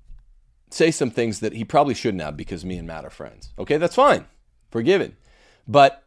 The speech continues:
it was subtweety. It was a back way of doing a ceremonial hand washing to prove to,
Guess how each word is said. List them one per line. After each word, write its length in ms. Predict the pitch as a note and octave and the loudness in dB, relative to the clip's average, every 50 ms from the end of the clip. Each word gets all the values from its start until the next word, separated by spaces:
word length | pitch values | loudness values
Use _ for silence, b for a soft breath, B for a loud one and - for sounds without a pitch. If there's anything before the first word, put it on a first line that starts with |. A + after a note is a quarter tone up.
| _ - | _ 0
it 60 | C3+ | 0
was 160 | C#3+ C#3+ B2+ - | 2 2 0 0
subtweety. 720 | - - D#3+ D3+ B2+ - - A#2 G#2 E2+ C2 A#1 A1+ - _ _ _ _ _ _ _ _ _ _ _ _ - | 4 4 4 4 4 0 -2 -2 -2 -2 -2 -4 -10 -14 _ _ _ _ _ _ _ _ _ _ _ _ 0
It 160 | C#3 C3+ - | 0 2 4
was 240 | C#3 C#3 C3 G#2 A#2 | 4 4 4 4 2
a 120 | B2 A#2+ | 0 0
back 500 | G2+ F#2+ - - C#3 C#3 C#3+ C#3+ - - | -2 -4 -2 0 2 2 2 0 -2 -6
way 260 | A2+ A#2+ A#2+ A#2+ A#2+ | -6 -4 -2 0 0
of 300 | A#2 G#2+ G2+ - - - - | 0 0 -2 -4 -10 -12 -8
doing 220 | B2+ A#2+ A#2 A2 | -6 -6 -4 -4
a 60 | G#2 | -6
ceremonial 580 | G#2 - - B2 A#2 G#2+ G#2+ G#2+ G#2+ G#2+ G#2 F#2+ | -6 -4 -4 -4 -2 -2 -2 -2 -2 -2 -4 -6
hand 260 | F#2 G2 A2+ A2 G2+ | -6 -6 -6 -4 -2
washing 320 | G#2 G2 F#2+ - - G2+ F#2 | -2 -2 -2 -2 -4 -6 -8
to 60 | F#2 | -8
prove 480 | - - - C#3 C#3 C3+ B2+ A2+ - | -8 -4 -2 0 2 2 0 0 -2
to, 260 | - - A#2 A2 G#2+ | -2 0 0 0 0